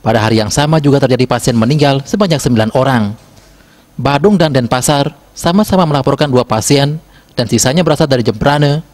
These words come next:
Tabanan, Kelungkung, Karangasem, dan Buleleng. Total pasien meninggal per hari ini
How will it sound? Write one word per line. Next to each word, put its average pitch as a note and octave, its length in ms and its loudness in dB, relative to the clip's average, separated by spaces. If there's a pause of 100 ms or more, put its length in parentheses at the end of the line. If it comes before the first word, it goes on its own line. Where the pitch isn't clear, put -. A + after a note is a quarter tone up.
(140)
Tabanan, D3 560 0 (320)
Kelungkung, D#3+ 480 2 (240)
Karangasem, C#3+ 560 0
dan A2+ 160 0
Buleleng. A2 640 0 (720)
Total A3+ 320 -2
pasien F3 240 0
meninggal D3 400 0
per D#3 80 -2
hari B2+ 240 0
ini C#3 200 2